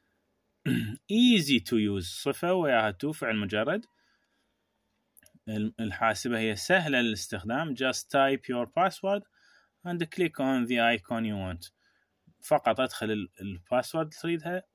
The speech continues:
ودوس بالماوس كليك على الايقونة اللي انت تريدها. <clears throat> آه، number three, chemistry is an important subject to study.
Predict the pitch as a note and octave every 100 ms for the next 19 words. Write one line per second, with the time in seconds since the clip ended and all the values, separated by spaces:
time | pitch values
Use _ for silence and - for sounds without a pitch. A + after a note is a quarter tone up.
0 | - G#2 B2+ C#3 - B2 A#2+ A#2 A#2 G#2
1 | - _ _ - A#2+ - G#2 A2 A2 -
2 | _ _ _ _ _ _ G2 G#2 G2 G2+
3 | G#2 F2 A#2+ D3 B2 G#2+ - F3+ F3+ _
4 | - G2+ F2 - - _ _ _ _ _
5 | _ _ _ _ _ _ _ _ B2+ A#2
6 | G#2+ F2+ D#2+ _ _ _ _ _ _ _
7 | _ _ _ _ - F#2+ F2+ F2 A2 C3
8 | - - - E3 F#3 - G#3+ A3+ - F#3
9 | F#3 D#3 D3 - - D3+ F3+ A3 B3 _
10 | _ _ _ _ _ _ _ A#2+ B2+ B2
11 | - - F#3+ F#3 D#3 C#3+ C#3 C3+ - -
12 | - C#3+ C3+ B2 C3+ - - - C#3 A#2+
13 | - C#3+ G#2+ F2